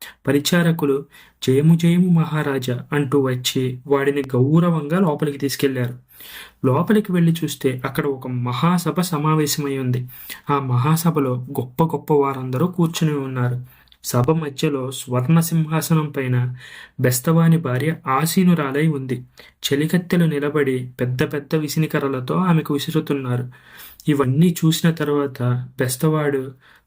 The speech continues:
తన భార్యతో, "సరే, ఇప్పటికి నీవు కోరుకున్న కోరికలన్నీ పూర్తిగా నెరవేరాయి కదా, సమస్తమైన వైభవాలు అనుభవించావు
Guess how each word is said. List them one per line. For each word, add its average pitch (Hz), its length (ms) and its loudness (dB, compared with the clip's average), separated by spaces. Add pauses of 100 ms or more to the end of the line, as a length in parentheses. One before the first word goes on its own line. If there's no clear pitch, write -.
తన 143 140 -2
భార్యతో, 131 800 -2
"సరే, 127 440 -2 (340)
ఇప్పటికి 156 440 -2
నీవు 131 280 -4
కోరుకున్న 156 440 2
కోరికలన్నీ 151 600 0
పూర్తిగా 151 440 -2
నెరవేరాయి 135 520 0
కదా, 127 280 -6 (340)
సమస్తమైన 185 800 -2
వైభవాలు 151 580 0
అనుభవించావు 139 640 -2